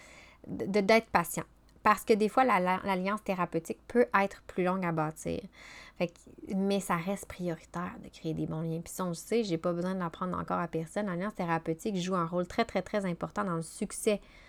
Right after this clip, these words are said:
d'un, d'une, d'une thérapie, en fait, dans le succès des interventions. Fait que, dans le fond, c'est ça ce qui était mentionné,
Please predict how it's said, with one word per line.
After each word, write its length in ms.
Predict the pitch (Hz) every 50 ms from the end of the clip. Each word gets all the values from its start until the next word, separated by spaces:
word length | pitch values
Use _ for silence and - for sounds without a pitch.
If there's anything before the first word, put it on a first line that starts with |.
| - - - - - - - - - -
d'un, 500 | - 165 165 170 175 175 170 165 165 160
d'une, 380 | 156 160 165 165 165 160 156 156 - -
d'une 180 | - 160 165 160
thérapie, 520 | - 175 165 160 156 156 156 - 220 214
en 60 | 165 160
fait, 100 | 196 190
dans 100 | - 160
le 60 | 160
succès 260 | - - - - 208
des 160 | 190 170 165
interventions. 920 | 170 160 160 - 170 160 165 160 160 160 151 147 160 - - - 170 165 - - _ _ - _ - - - - - - - - - - - _ -
Fait 120 | 175 170
que, 720 | - - - 180 180 175 175 175 170 170 170 170 170 170
dans 220 | 160 160 170 165
le 40 | 165
fond, 160 | 165 - 233
c'est 160 | 226 - - 180
ça 160 | - 208 208
ce 120 | - -
qui 100 | - 190
était 160 | 170 - 180
mentionné, 420 | 175 170 170 165 170 165 170 190